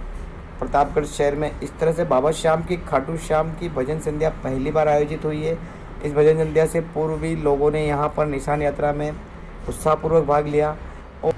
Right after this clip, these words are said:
पूरे कार्यक्रम के दौरान आकर्षण का केंद्र ये नृत्य रहा। वहीं पूरी भजन संध्या में लोगों ने जमकर आनंद उठाया। यहाँ पर भक्तों ने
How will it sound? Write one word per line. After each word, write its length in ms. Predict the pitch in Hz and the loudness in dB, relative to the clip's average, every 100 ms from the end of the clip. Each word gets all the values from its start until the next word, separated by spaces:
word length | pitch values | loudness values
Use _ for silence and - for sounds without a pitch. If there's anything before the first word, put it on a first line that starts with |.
| - - - - | -4 -12 -10 -2
पूरे 200 | 147 165 - | 0 0 0
कार्यक्रम 400 | - 156 156 151 | 0 0 0 -2
के 100 | 151 | 0
दौरान 400 | 151 143 147 147 - | 2 4 4 2 -4
आकर्षण 420 | 131 - - 151 139 | -10 -8 -8 -6 -2
का 140 | 147 | -2
केंद्र 520 | 143 - 143 147 143 139 - - - - - 135 | -2 -2 -2 0 -2 -4 -12 -16 -16 -16 -10 -4
ये 240 | 156 151 - - | -2 -4 -8 -6
नृत्य 420 | 135 151 - 147 139 - - - - - - | -2 -2 -2 -6 -6 -10 -12 -12 -14 -14 -8
रहा। 380 | 131 139 160 160 - - - | -2 2 2 0 -6 -14 -8
वहीं 360 | 160 156 185 185 - - - - - - | -2 2 2 0 -4 -12 -12 -12 -10 -4
पूरी 160 | 180 196 | 0 2
भजन 300 | 143 139 170 | 2 0 0
संध्या 320 | 175 165 170 | -2 -2 0
में 200 | 170 175 | 0 -2
लोगों 360 | 165 147 143 160 | -2 -2 0 0
ने 120 | 165 - | -2 -2
जमकर 360 | 143 139 135 160 | -2 -2 0 2
आनंद 260 | 143 143 | 2 0
उठाया। 340 | 131 120 113 110 - - - - | -4 -4 -6 -6 -10 -10 -10 -2
यहाँ 220 | 143 160 | 2 2
पर 480 | 175 165 180 190 - - | 2 2 2 0 -4 -8
भक्तों 360 | 139 - - 165 | -6 -6 -2 0
ने 260 | 170 180 | 0 -4